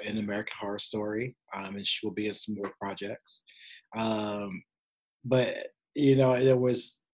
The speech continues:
a lot happening in this season, um, that, you know, that was pivotal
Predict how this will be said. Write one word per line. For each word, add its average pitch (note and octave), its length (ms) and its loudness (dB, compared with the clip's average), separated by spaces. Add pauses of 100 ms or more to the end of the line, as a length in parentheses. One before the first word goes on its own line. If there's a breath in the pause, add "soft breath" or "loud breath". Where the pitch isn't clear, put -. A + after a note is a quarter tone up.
(160)
a A#2 80 -2
lot A#2+ 400 4
happening A2+ 680 2
in G#2+ 200 -2
this A#2 320 0
season, G#2+ 640 0 (1300 soft breath)
um, A2 540 2
that, A#2+ 340 4 (160)
you C#3 120 2
know, A#2+ 180 4
that A2 240 0
was - 400 -4
pivotal D#3 580 2